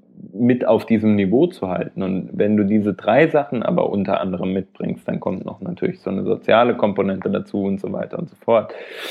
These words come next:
Dann, glaub ich, bist du erst der perfekte Teammensch.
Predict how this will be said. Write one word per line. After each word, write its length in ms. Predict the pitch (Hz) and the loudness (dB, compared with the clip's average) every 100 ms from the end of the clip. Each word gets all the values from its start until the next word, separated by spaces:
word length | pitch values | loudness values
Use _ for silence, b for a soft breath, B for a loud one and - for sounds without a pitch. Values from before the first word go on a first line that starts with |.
| B B B B _ _ _ _ _ _ - | B B B B _ _ _ _ _ _ 0
Dann, 300 | 120 160 160 | 2 2 2
glaub 260 | 160 135 | 2 2
ich, 120 | 135 | 0
bist 220 | - 131 - | -2 0 4
du 40 | |
erst 320 | 117 113 113 - | 6 4 4 0
der 80 | |
perfekte 760 | 104 123 120 - 160 - - 135 | 0 0 -2 0 0 2 0 0
Teammensch. 760 | - 143 131 98 92 - - | 0 0 2 0 -2 -8 -14